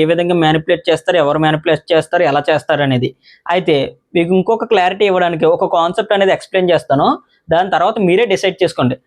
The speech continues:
అసలు ఇండికేటర్ అనేది ఎందుకన్నా పనిచేస్తుందా లేదా, అసలు మనం ఇండికేటర్ని యూజ్ చేయొచ్చా లేదా అనేది మీరే డిసైడ్ చేసుకోండి. ఒక లాజికల్ కాన్సెప్ట్ ఎక్స్ప్లెయిన్ చేస్తాను, అది విన్న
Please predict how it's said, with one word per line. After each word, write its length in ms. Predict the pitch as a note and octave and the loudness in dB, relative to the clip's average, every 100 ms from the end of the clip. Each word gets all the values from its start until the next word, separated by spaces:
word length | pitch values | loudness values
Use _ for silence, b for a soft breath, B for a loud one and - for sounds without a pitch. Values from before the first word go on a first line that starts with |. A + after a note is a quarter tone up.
| _ - | _ -4
అసలు 140 | G3 D#3+ | 0 0
ఇండికేటర్ 360 | E3+ G3+ G3 F#3+ | 2 0 0 0
అనేది 180 | G3 F#3 | 0 0
ఎందుకన్నా 280 | D#3+ F#3 F#3+ | 0 -2 0
పనిచేస్తుందా 500 | D#3+ D#3+ F3 - F3+ F3 | 0 2 0 0 0 2
లేదా, 200 | D#3+ F3+ B3+ b b - | 2 2 -2 b b -6
అసలు 140 | - F#3 | -2 0
మనం 120 | F3+ D#3+ | 2 0
ఇండికేటర్ని 440 | D#3 F#3+ F#3 G3 E3 | 0 -2 -2 2 2
యూజ్ 140 | D#3+ - | 2 0
చేయొచ్చా 320 | E3 E3+ F#3 E3+ | 0 0 0 0
లేదా 160 | D3+ D#3+ | 2 2
అనేది 180 | F3+ C4 | 0 2
మీరే 160 | G3 F3+ E3 | 2 0 0
డిసైడ్ 220 | E3+ C#3+ | -2 -2
చేసుకోండి. 340 | D3 - B2+ B2+ _ _ _ D#3+ | -4 -4 -8 -10 _ _ _ -4
ఒక 80 | G3+ E3+ | 0 2
లాజికల్ 360 | E3+ F3 A3 G#3+ | 2 0 -2 0
కాన్సెప్ట్ 340 | F#3 F#3 F#3+ F#3 | 0 -2 -4 -4
ఎక్స్ప్లెయిన్ 300 | - F3 E3+ | -2 0 0
చేస్తాను, 300 | D#3+ E3+ E3 F#4 b b b | 0 0 0 -2 b b b
అది 80 | D#3 E3 | 0 2
విన్న 140 | E3 | 0